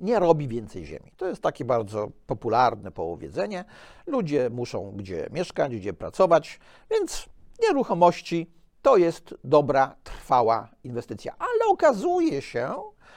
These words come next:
że niektórzy coraz bardziej starają się inwestowanie w nieruchomości jakoś tam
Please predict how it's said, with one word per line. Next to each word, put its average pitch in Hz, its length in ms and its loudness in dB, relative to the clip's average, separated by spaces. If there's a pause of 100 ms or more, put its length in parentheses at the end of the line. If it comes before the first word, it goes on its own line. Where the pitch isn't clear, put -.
(340)
że 147 160 -8
niektórzy 135 560 -8
coraz 190 640 -4
bardziej 110 560 -2
starają 160 560 -4
się 156 500 -6
inwestowanie 135 680 -4
w 123 80 -10
nieruchomości 135 1000 -6
jakoś 120 440 -4
tam 98 240 -10